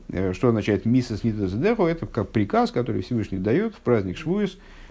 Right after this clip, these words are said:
э, не просто принести десятину, там, скажем, а больше, больше даров. Чем больше даров, тем лучше. Надо вот именно в праздник Швуес почему-то умно-, умножать свои дары. А,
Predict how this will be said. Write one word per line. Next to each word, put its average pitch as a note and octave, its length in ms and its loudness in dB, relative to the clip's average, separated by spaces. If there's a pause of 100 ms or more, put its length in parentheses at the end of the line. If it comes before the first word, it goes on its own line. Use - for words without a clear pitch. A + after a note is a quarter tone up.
(120)
э, F#2+ 440 0
не G2+ 200 2
просто F#3+ 380 2
принести C#3 680 2
десятину, A2 720 0
там, F2+ 200 -2
скажем, E2+ 420 -4
а F#2 340 -4
больше, C#3+ 480 -2
больше C3 360 -2
даров. A#2 400 2 (500)
Чем B2 180 -2
больше C#3 180 0
даров, E3+ 300 0
тем C3 160 0
лучше. G2 360 -4
Надо C3 220 0
вот G2+ 160 -4
именно A#2+ 300 2
в - 60 -12
праздник F#2+ 320 -2
Швуес F#3 260 -2
почему-то A#2 520 -4
умно-, G#2 340 0
умножать G#2+ 760 -2 (160)
свои G2 440 0 (720)
дары. G2 520 2 (840)
А, F#2+ 1000 4